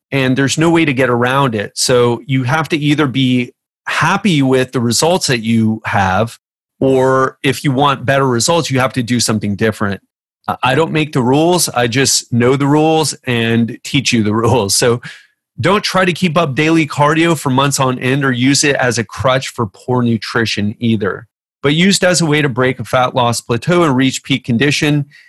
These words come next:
daily cardio can do wonders to get you lean super fast. It's not a coincidence that so many bodybuilders and fitness models do cardio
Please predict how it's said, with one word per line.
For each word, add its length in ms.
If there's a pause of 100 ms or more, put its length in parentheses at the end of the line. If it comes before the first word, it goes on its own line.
(180)
daily 340
cardio 460
can 160
do 180
wonders 520
to 100
get 300
you 300
lean 520
super 400
fast. 600 (340)
It's 180
not 160
a 60
coincidence 640
that 180
so 460
many 240
bodybuilders 880
and 200
fitness 420
models 420
do 160
cardio 600